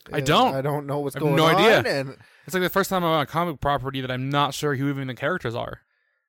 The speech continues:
Speaker 2: I, I know one character, Black Knight, and that's only because Kit Harington plays him.
Speaker 1: I mean, I like, I like Kit Harington. I'm glad he's in it. And I think there's, a, I think one of the other Snows is in there too.
Speaker 2: Angelina
Speaker 1: Or,
Speaker 2: Jolie's in
Speaker 1: or
Speaker 2: it.
Speaker 1: Stark's in it. Angelina Jolie. Okay, that's tr-, that's true.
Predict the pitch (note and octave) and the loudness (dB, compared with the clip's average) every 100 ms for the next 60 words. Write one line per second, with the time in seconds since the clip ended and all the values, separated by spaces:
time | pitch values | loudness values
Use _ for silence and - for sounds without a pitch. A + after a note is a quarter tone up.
0 | _ _ - B2 - A#2+ B2 B2 G#2+ A2+ | _ _ -12 -10 -10 -12 -10 -10 -10 -12
1 | - G#2 G#2+ - A2 A#2 A#2 A#2 _ G#2 | -12 -14 -12 -12 -12 -14 -16 -20 _ -14
2 | G#2+ - G2+ G#2+ - G2+ G#2 G#2 G2+ G#2+ | -14 -14 -14 -14 -14 -16 -14 -14 -12 -14
3 | - G2 G2 F2+ G#2 G#2+ G2+ G2 G#2 B2 | -14 -16 -14 -16 -18 -20 -20 -16 -16 -16
4 | B2 - _ _ _ _ _ C#3+ D3+ F3 | -18 -20 _ _ _ _ _ -2 -2 -2
5 | D#3+ G2 - E3 F3+ D3 E3+ D3+ F#3+ G3 | -6 -8 -6 0 0 0 -4 -2 -4 -4
6 | C3+ C#3 C3 C3+ D#3+ C#3+ B2+ B2+ C3 D3 | -6 -4 -4 -4 -4 -4 -4 -2 -2 -2
7 | C#3+ C3 C3+ C3+ E3 C#3 B2+ B2 B2+ C3+ | -2 -4 -4 -6 -6 -6 -6 -4 -6 -6
8 | B2+ A#2 A#2 A#2 A#2 - B2+ A#2+ - C3 | -6 -8 -8 -10 -10 -8 -8 -8 -12 -10
9 | B2+ A2+ G2+ G2 G#2+ G#2+ G2+ B2 A2+ _ | -8 -8 -8 -6 -6 -6 -6 -6 -8 _
10 | - C3 A#2+ - A#2 A#2+ _ _ _ _ | -12 -10 -10 -12 -16 -16 _ _ _ _
11 | _ _ _ _ _ _ _ D3 C3+ C#3+ | _ _ _ _ _ _ _ -8 -6 -6
12 | C3 B2+ B2+ A#2+ B2 B2 - - A#2 - | -6 -6 -6 -8 -8 -10 -10 -14 -16 -14
13 | - | -18